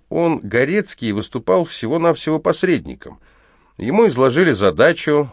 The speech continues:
он охарактеризовал Бориса с наилучшей стороны, для этого, кстати, совершенно не пришлось кривить душой.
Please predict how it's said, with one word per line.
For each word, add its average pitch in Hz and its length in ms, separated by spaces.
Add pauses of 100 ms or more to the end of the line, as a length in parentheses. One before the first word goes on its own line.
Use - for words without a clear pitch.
он 185 280
охарактеризовал 98 840
Бориса 92 420
с - 100
наилучшей 95 420
стороны, 98 680
для 90 200
этого, 87 300
кстати, - 280
совершенно 87 540
не 85 100
пришлось 80 420
кривить 82 360
душой. 101 440